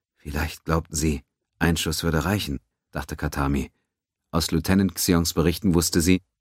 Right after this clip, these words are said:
dass der Planet seit Jahrtausenden unbewohnt war und dass die Strukturen, die er untersuchte, sogar aus einer noch früheren Zeit stammten. Vielleicht funktionierte die uralte Technik nicht mehr richtig und hatte deshalb die Endeavour ungewollt vor einer Zerstörung beim ersten Angriff bewahrt.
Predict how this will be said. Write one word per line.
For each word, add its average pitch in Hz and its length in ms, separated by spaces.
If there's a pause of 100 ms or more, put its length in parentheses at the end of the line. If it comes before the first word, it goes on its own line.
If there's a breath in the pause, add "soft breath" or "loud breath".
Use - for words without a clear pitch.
(120)
dass - 160
der 90 100
Planet 85 380
seit 82 180
Jahrtausenden 90 600
unbewohnt 73 520
war 76 220 (340)
und 80 160
dass 76 140
die - 100
Strukturen, 80 600
die 64 120
er 58 100
untersuchte, 73 640 (180)
sogar 80 320
aus 80 160
einer 78 200
noch 92 220
früheren 57 420
Zeit - 260
stammten. - 400 (580)
Vielleicht 80 380
funktionierte 87 680
die 73 140
uralte 80 480
Technik 78 420
nicht 78 220
mehr 69 160
richtig 71 480 (100)
und - 180
hatte 80 200
deshalb 85 420
die 69 120
Endeavour 80 440
ungewollt 76 580
vor - 140
einer 78 220
Zerstörung 80 600
beim 73 180
ersten 78 340
Angriff 87 420
bewahrt. 65 540